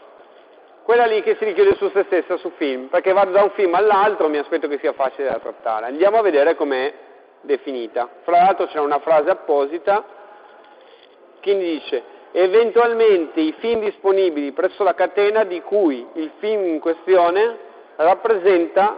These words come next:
la versione remake". Ok? Quindi per ogni film originale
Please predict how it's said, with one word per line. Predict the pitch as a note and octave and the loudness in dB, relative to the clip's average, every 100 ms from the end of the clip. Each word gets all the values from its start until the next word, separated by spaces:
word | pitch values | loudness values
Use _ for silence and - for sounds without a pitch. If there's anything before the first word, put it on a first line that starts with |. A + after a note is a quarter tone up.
| - | -2
la | E3 | 0
versione | E3 G3 - D#3 C#3+ C#3+ C#3 | 0 -2 -2 -2 -2 -4 -6
remake". | C#3 B2+ A2 G#2 G#2 - - _ _ _ _ - | -8 -8 -10 -12 -16 -20 -20 _ _ _ _ -16
Ok? | B2 - B2 C3+ - - - - - _ _ | -10 -4 -4 -4 -12 -20 -20 -20 -20 _ _
Quindi | G3 F3 D3+ | 0 0 0
per | - F3+ F#3+ | 0 4 6
ogni | A#3+ C4 B3 A3 | 4 2 0 -2
film | - A3+ A3+ | -2 -2 0
originale | G3 F3+ D#3+ F3 D3 B2+ A#2+ - | 0 0 0 0 0 -2 -6 -10